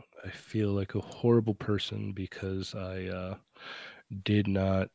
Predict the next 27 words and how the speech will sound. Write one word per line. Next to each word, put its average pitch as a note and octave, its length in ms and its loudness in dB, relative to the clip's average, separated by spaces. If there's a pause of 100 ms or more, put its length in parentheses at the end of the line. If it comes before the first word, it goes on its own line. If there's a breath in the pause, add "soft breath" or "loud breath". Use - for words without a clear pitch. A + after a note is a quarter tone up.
write G2 240 2
down G2+ 200 0
the F#2+ 80 0
name G2 320 4
of F#2+ 80 2
this F#2+ 180 0
gentleman, F#2+ 500 0
but F#2 240 -2
he G2 220 -6
tagged B2+ 400 4
us F#2+ 240 0
and G2 140 2
let F#2+ 140 2
us - 160 0
know G2+ 460 4
that F#2 240 -2
those, F#2+ 340 0
uh, F#2 180 -2
synthetic G2+ 640 0
humans G#2 500 2
were F#2 120 0
back G#2+ 400 2
up F#2+ 240 2
on F#2 180 -2
F F#2 240 -4
Y F#2+ 160 0
E G2+ 380 2